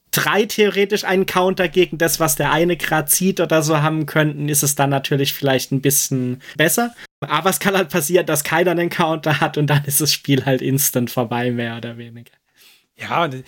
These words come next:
Speaker 1: Das ist so das, das, was halt ein bisschen blöd ist und wo du halt wahrscheinlich auch, was jetzt für unsere Spiele wahrscheinlich egal ist, aber du kannst halt wahrscheinlich solche Stacks au-, äh, solche Decks auch hart optimieren auf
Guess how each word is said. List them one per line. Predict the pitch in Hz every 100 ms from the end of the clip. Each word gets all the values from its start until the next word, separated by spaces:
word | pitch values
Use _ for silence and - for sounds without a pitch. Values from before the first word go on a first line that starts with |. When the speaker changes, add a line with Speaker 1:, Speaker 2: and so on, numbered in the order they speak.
| -
Speaker 1:
Das | 185 202
ist | 214
so | 214
das, | 202 -
das, | 180 185
was | 175
halt | 175
ein | 165
bisschen | 156 147
blöd | 170 220
ist | 233 226 - - -
und | 165 185 196 - 156
wo | 143 147 170
du | 175 156
halt | 156 147
wahrscheinlich | 147 147 147 147 143 131
auch, | 143 143
was | 143
jetzt | 160 151
für | - 147
unsere | 180 190 180 151
Spiele | 147 - 156 151
wahrscheinlich | 139 131 135 131
egal | 123 131 139 160
ist, | 165 160 - - -
aber | 143
du | 139 139
kannst | 151 160 -
halt | 143
wahrscheinlich | 139 131 135 131
solche | - 131 131
Stacks | - 147 143 - -
au-, | 131 131 135
äh, | 139 135
solche | - 143 143
Decks | 143 143 -
auch | 117 127 -
hart | 147 143
optimieren | 135 - - 147 139 143 131 131 127
auf | - 127 123 - -